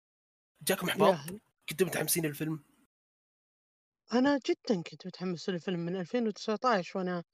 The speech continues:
Speaker 2: يعني، من بداية عالم مارفل وأنا أترقب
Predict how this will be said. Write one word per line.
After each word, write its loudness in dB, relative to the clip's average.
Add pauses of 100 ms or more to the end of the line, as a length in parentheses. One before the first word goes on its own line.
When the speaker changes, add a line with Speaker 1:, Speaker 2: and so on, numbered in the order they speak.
(220)
Speaker 2:
يعني، 4
من 6
بداية 4
عالم 2
مارفل 2
وأنا -2 (340)
أترقب 2